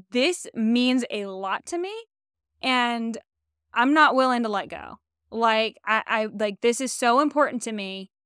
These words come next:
that unless you're on that same level, then we'll, we'll hash it out. But there's just kind of, like, this lever that we can pull that I'm just like, "I absolutely need this, and, and I really don't wanna talk about it anymore. I don't wanna negotiate anymore."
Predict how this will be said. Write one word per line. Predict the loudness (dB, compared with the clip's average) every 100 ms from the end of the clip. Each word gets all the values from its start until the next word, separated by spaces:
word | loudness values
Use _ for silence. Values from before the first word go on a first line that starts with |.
| _ -4
that | 0 2 0
unless | -2 -2 0 -2 -2
you're | 0 2
on | 0
that | -4 -6
same | -4 -2 0
level, | 0 0 -2 -2
then | -6 -6
we'll, | -8
we'll | -4 -4
hash | 0 -2 -2
it | 0
out. | 4 4 2 -4 _ _ -4
But | 0 2 2 0
there's | 0 0
just | -4
kind | -4 -6
of, | -4
like, | -4 -6
this | -8 -8
lever | -2 0 2 0
that | -2
we | -6
can | -8 -8
pull | -4 -2 -2 -4
that | -4 -4
I'm | -4
just | -4
like, | -6 -2
"I | 2 4 6
absolutely | 2 0 -4 -8 -8 -8
need | -8 -10 -6
this, | -2 -2 -2 -8 -8
and, | -6 -8 -10 -12
and | -8 -6
I |
really | -2 0 0
don't | 0 -2
wanna | -6
talk | -6 -6
about | -6 -10
it | -10
anymore. | -12 -14 -14 -12 -8
I | -6
don't | -4
wanna | -6 -6
negotiate | -4 -4 -4 -6 -8
anymore." | -10 -12 -12